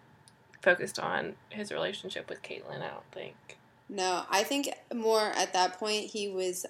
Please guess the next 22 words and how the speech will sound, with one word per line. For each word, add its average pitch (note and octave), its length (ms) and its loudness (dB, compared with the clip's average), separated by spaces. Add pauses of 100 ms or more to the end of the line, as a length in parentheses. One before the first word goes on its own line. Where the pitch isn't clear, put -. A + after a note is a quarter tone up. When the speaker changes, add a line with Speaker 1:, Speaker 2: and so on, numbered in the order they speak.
Speaker 2:
um, F3 480 -2 (920)
more G3 280 2
about G3 540 6
getting F#3+ 320 4
further G3 560 0
than F#3 240 0
Nick E3+ 300 0
and, F3 180 0
like, E3+ 380 -8
beating G#3 480 2
Nick B3 360 0
as F#3+ 200 0
opposed - 160 -4
Speaker 1:
Yeah. F#3+ 240 8 (140)
Speaker 2:
to F#3+ 440 2 (220)
being F3 400 2
with E3 220 -4
Caitlyn. F3+ 500 -4 (420)
Speaker 1:
Yeah, F#3 180 6
Speaker 2:
Which - 220 -4
Speaker 1:
me G3 120 0
too. - 200 -6